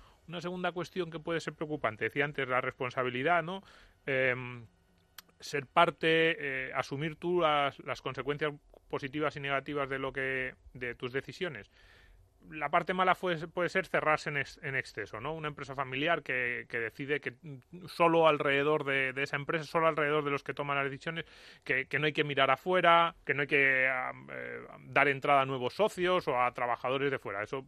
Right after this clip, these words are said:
probablemente sería un error. Y lo tercero, cuando decía que la tercera parte me gusta mucho, es que son familiares, la parte mala quizás sea que esa familia sean, o sea, que se entienda que ser familiares implica no profesionalidad.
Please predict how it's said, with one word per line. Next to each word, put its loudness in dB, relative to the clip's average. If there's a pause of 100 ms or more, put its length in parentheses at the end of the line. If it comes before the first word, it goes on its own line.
(120)
probablemente 2
sería 0
un -2
error. -4 (600)
Y -2
lo -2
tercero, 2
cuando 2
decía 2
que 0
la 2
tercera 0
parte -4
me -2
gusta -2
mucho, -6
es -6
que -6
son -8
familiares, 2 (400)
la 0
parte 2
mala 4
quizás -2
sea 4 (220)
que 2
esa 0
familia 0
sean, 0
o -12
sea, 0
que -2
se 0
entienda 0
que 2 (300)
ser -4
familiares 2
implica -2
no -4
profesionalidad. -2